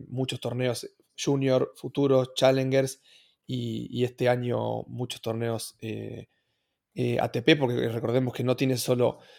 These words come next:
los tradicionales Conde de Godó, eh, bueno, las finales de Copa Davis que se van a estar disputando por, por segundo año en Madrid, sino el Mutua Madrid que se está,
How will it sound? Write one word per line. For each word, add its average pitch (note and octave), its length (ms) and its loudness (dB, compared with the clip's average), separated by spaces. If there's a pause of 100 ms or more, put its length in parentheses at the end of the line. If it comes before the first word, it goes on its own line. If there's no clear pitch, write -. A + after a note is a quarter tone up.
(120)
los C3 140 0
tradicionales C3 500 2
Conde B2+ 240 0
de A#2+ 80 4
Godó, C#3+ 540 6 (300)
eh, A#2 600 -2
bueno, A#2 200 0
las A2 140 -2
finales B2 260 0
de A#2+ 60 0
Copa B2 220 0
Davis B2 220 4
que A#2 80 -6
se A#2 100 -6
van A#2 120 -2
a - 20 -4
estar A2+ 180 -2
disputando A#2 500 -6
por, A2 320 -8
por G#2+ 160 -10
segundo A#2 440 -2
año A#2 340 -2 (400)
en A#2+ 180 -6
Madrid, C3 440 4
sino B2 260 0
el B2 60 2
Mutua C3 300 2
Madrid B2+ 260 2
que C3 80 -4
se - 140 -8
está, A#2+ 220 -4